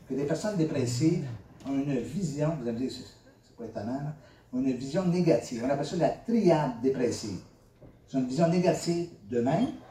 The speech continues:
une perception négative d'eux-mêmes, ils ont une perception négative de la vie, et ils ont une perception négative de la, de l'avenir, du futur. Alors, vous ima-, imaginez quelqu'un qui, au départ,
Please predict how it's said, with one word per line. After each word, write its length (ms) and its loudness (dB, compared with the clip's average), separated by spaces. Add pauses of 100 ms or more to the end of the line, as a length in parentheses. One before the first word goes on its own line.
(580)
une 140 -6
perception 400 0
négative 440 0
d'eux-mêmes, 440 0 (880)
ils 100 -4
ont 60 0
une 120 0
perception 360 0
négative 720 2 (420)
de 120 -2
la 200 2
vie, 460 2 (800)
et 60 -4
ils 100 -2
ont 60 4
une 80 0
perception 420 -4
négative 480 0
de 80 -2
la, 220 2 (400)
de 60 -4
l'avenir, 600 2 (260)
du 80 -14
futur. 520 2 (180)
Alors, 140 -8
vous 60 -2
ima-, 220 0
imaginez 320 2
quelqu'un 340 -2
qui, 120 -4
au 40 0
départ, 380 0